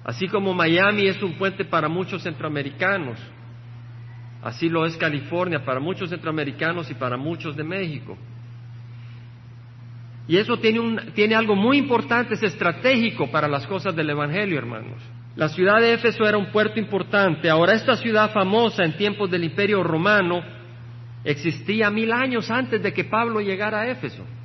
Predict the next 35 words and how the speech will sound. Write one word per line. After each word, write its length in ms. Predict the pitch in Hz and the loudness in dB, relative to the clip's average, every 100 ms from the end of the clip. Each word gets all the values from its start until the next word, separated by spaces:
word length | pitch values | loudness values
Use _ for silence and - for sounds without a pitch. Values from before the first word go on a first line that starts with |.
| - - - - - - | -16 -16 -16 -18 -18 -8
Era 100 | 208 | -2
una 140 | 247 | 0
ciudad 240 | 226 214 226 | 0 0 0
antigua. 560 | 220 - 269 247 165 - - - - - - - - | -2 -4 -4 -2 -6 -8 -14 -16 -16 -18 -18 -14 -2
Éfeso 440 | 220 226 240 226 | 0 2 0 0
no 120 | 208 | 0
era 120 | 220 | 2
una 200 | 214 202 | 2 0
ciudad 280 | - 185 196 | -2 0 2
moderna 480 | 190 170 185 190 175 | 2 2 2 2 0
como 220 | 170 156 | -2 -2
decir 320 | 143 - 160 160 | -2 0 0 2
Irvine. 640 | 185 160 120 104 - - - - - - - - - - - | 2 2 0 -4 -10 -16 -16 -18 -18 -20 -20 -20 -20 -18 -4
Irvine 380 | 151 190 180 170 | 0 2 2 0
es 240 | 175 170 | -2 -2
una 100 | 156 | -4
ciudad 380 | 135 131 147 165 | -6 -4 0 0
que 100 | 160 | 0
tiene 200 | 160 160 | -2 -2
unos 160 | 160 131 | -2 -2
veinte 300 | 160 160 190 | -2 -2 -2
años 240 | 208 160 | -2 -2
no 100 | 156 | -4
más. 360 | 190 233 123 - - - - - - - - - - - - - - | -4 -6 -8 -14 -18 -18 -20 -18 -18 -18 -18 -18 -16 -16 -16 -16 -12
Santana 640 | - 151 135 175 196 196 | -2 -2 2 2 4 2
tendrá 400 | 190 156 151 170 | 0 -2 0 0
tal 140 | - 156 | 0 -2
vez 360 | 175 175 - 147 | -2 -4 -8 -8
ochenta 520 | 123 165 185 170 190 | -6 -2 -4 -2 -4
años, 320 | 220 220 139 | -4 -4 -6
algo 200 | 185 185 | -6 -6
así, 200 | 160 - | -8 -8
no 140 | 196 | -8
sé 120 | 165 185 | -8 -10
cuánto. 420 | 208 247 190 | -8 -8 -10